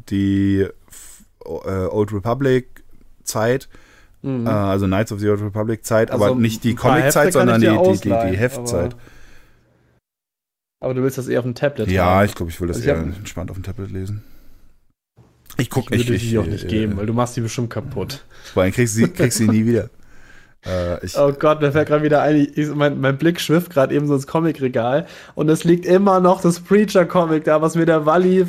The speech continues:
Speaker 2: seit einem Jahr jetzt
Speaker 1: <laughs>
Speaker 2: ausgeliehen hat. Oh Gott.
Speaker 1: Dasselbe, dasselbe
Speaker 2: Ah,
Speaker 1: kann ich
Speaker 2: Gott.
Speaker 1: über, äh,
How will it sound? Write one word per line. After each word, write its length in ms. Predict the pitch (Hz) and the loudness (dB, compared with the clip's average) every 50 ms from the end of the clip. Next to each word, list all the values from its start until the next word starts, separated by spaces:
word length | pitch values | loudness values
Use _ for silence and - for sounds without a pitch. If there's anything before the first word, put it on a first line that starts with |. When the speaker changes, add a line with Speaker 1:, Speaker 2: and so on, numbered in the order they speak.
| 180 - - | -2 -6 0
Speaker 2:
seit 260 | - 165 170 170 - | 0 0 0 0 -2
einem 180 | 160 160 165 170 | -2 -2 0 0
Jahr 400 | 160 170 175 190 214 220 208 196 | 2 4 4 6 6 4 6 4
jetzt 240 | 190 190 185 - | 4 4 2 2
Speaker 1:
<laughs> 0 | |
Speaker 2:
ausgeliehen 640 | 170 185 202 208 202 202 - 170 156 160 175 175 165 165 | 4 4 4 4 2 0 -2 -2 2 4 4 4 4 4
hat. 320 | 175 175 170 165 170 - | 2 2 2 2 0 -2
Oh 200 | - 180 208 214 | -2 0 0 0
Gott. 480 | 196 208 165 165 190 214 226 208 180 123 | 0 0 2 4 6 6 4 4 2 0
Speaker 1:
Dasselbe, 440 | - 107 - 120 120 127 135 135 123 | -2 0 2 4 4 4 4 4 2
dasselbe 380 | 143 175 208 - - - - - | 2 2 2 4 4 2 2 2
Speaker 2:
Ah, 40 | 170 | 2
Speaker 1:
kann 120 | 147 143 143 | 2 2 0
ich 60 | 143 | 0
Speaker 2:
Gott. 80 | 139 139 | 0 0
Speaker 1:
über, 320 | 131 131 135 135 135 131 131 131 131 131 131 | 2 4 6 6 6 4 4 2 2 2 2
äh, 40 | 131 | 0